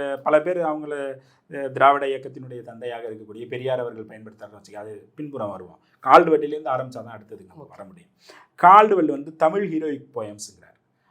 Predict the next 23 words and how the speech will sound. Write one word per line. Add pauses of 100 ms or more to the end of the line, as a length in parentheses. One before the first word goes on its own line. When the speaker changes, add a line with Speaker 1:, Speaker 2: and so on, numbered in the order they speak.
Speaker 1:
அப்படின்னா, (340)
மறைமுகமாக
தமிழர்களை
உலகத்துக்கு
எப்படி
அறிமுகப்படுத்துறாரு
அப்படின்னா, (640)
தமிழர்கள்
வீரத்தில்
மட்டுமே
சிறந்தவர்கள் (200)
அப்படிங்கிறது.
இல்ல,
இல்ல, (580)
தமிழர்கள் (100)
அறிவில்
சிறந்தவர்கள்.
அதனால
தான்
உலகம்
போற்றும் (400)
ஒப்பற்ற
இலக்கியங்களை